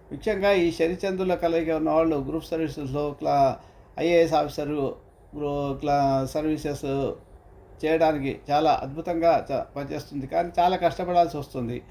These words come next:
ఒకటి రెండు సార్లు వీళ్ళు ప్రయత్నం చేయాల్సి, ఒక మొదటి ప్రయత్నంలో ఏది జరగదు వీళ్ళ జీవితంలో, అన్నీ కూడా రిపీటెడ్గా చేయాల్సి వస్తుంది. కాబట్టి వీళ్ళకు పేషెన్స్, ఓపిక ఎక్కువగా ఉంటుంది. ప్రతి పని రిపీటెడ్గా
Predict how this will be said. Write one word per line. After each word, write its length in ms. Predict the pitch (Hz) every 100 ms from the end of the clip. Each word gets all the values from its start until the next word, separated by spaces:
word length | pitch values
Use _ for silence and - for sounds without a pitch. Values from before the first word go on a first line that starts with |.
| - - -
ఒకటి 300 | 165 190 208
రెండు 200 | 196 156
సార్లు 300 | 147 165 175
వీళ్ళు 240 | 170 156 135
ప్రయత్నం 520 | - 147 151 160 156
చేయాల్సి, 540 | 147 131 143 135 127
ఒక 200 | 123 117
మొదటి 360 | 143 107 175 185
ప్రయత్నంలో 520 | 190 185 170 170 170
ఏది 300 | 147 165 175
జరగదు 360 | 139 139 151 147
వీళ్ళ 160 | 135
జీవితంలో, 480 | 123 143 139 139 127
అన్నీ 280 | 80 151 170
కూడా 440 | 165 156 160 - - - - -
రిపీటెడ్గా 480 | 151 165 160 147 160
చేయాల్సి 460 | 147 139 139 135
వస్తుంది. 460 | 131 - 127 110 101 - - - - - - - - -
కాబట్టి 520 | 180 185 190 160 - - - - 165
వీళ్ళకు 320 | 170 165 -
పేషెన్స్, 440 | 180 185 220 190
ఓపిక 420 | 156 - 180 196
ఎక్కువగా 400 | 190 170 185 185
ఉంటుంది. 320 | 170 151 156 165
ప్రతి 280 | 160 160
పని 360 | 180 180 196 196
రిపీటెడ్గా 560 | 170 175 180 175 170